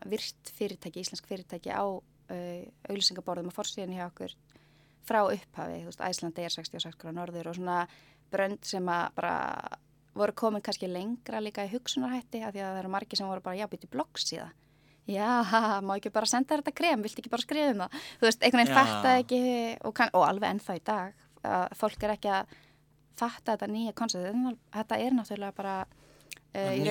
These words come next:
Speaker 1: raunin,
Speaker 2: bara.
Speaker 1: já, þetta er bara ný leið í markaðssetningu sem virkar ógeðslega vel.
Speaker 2: Já.
Speaker 1: En við viljum ekki bara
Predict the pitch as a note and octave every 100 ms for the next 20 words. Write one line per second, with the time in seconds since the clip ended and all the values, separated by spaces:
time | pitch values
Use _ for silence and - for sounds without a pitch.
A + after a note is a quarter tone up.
0 | G3+ G3 - - - B3+ E3+ F#3+ G#3+ A3
1 | A3 A#3+ A3+ A3 A#3 G#3 G3 - - E3
2 | D3+ - C#3 - F3+ F#3 - - D#3 E3
3 | - F#2+ A2+ - - - - - B2+ A2+
4 | G3 G#3 G#3+ A3 G#3 G3+ - - - A#3
5 | G#3 F#3+ F#3